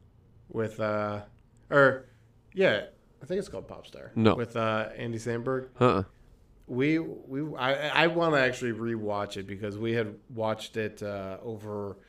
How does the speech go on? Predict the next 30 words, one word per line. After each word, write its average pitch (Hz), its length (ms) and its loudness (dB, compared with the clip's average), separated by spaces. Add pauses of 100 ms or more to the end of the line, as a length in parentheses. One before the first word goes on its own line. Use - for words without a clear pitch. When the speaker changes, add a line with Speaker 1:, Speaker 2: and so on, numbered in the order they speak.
(320)
Speaker 1:
somebody's 117 400 -4
house. 104 200 -4
I 101 80 -4
can't, 120 220 -12
can't 113 220 -4
remember. 101 480 -6
I 98 60 -4
think 110 200 -6 (100)
we 110 140 -8
were 104 140 -6
over 101 260 -8
at, 92 180 -10 (240)
at 95 80 -18
her 101 160 -14
mom's 98 380 -10
house 90 240 -10
and 92 80 -12
it - 20 -10
was 98 120 -12
on 90 200 -14 (240)
T 104 280 -8
V 95 200 -10
and 92 100 -14
we 117 60 -16
were 98 60 -12
watching 98 280 -6
it. - 120 -18 (580)
It 113 80 -8
was 110 220 -6 (1300)
outstandingly 117 960 -2